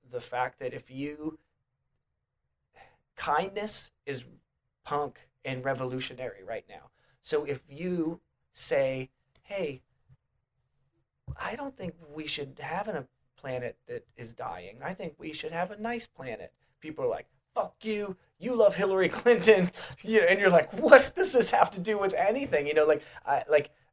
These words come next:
I don't like assault weapons in America, but I also don't like a militarized police force. You can get rid of both.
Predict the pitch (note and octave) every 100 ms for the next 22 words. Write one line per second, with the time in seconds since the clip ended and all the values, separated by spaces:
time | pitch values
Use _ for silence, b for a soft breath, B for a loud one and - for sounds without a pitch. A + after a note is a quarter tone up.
0 | _ _ - F3 A3 - D3+ F3+ A3+ -
1 | - _ _ _ _ _ _ _ _ -
2 | - D3+ C3 C3+ A#2+ B2 A#2+ A#2+ - _
3 | C#3 C3 A#2+ A2 A2+ - - _ _ _
4 | F3+ F#3+ - G3 - A3+ F3+ E3+ D3+ D3+
5 | - _ - D#3 E3 E3 E3 D3+ C#3+ C#3+
6 | _ F#3 - - G2+ - - _ _ _
7 | _ _ G#3 B3+ A#3 A3 G3 E3+ G#3 -
8 | F3 B3+ - - B2+ - -